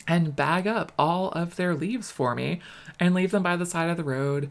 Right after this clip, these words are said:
And then you can just drive around with your truck <laughs> and fill up the back of your truck with bags of leaves.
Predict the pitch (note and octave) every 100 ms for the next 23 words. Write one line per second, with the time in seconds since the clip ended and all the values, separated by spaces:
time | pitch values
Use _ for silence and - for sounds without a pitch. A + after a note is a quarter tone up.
0 | - - - - - - F#3 G3 G3+ G#3+
1 | A#3+ B3 - G#3+ G#3 G#3 G#3+ G#3+ G#3+ G#3
2 | - F4 - - - G3 F3+ - F#3 F#3+
3 | G#3 G#3 G3+ - F#3+ F#3 - - - -
4 | - - - E3 E3+ F#3+ F#3 D#4+ C#3+ C3
5 | B2+ -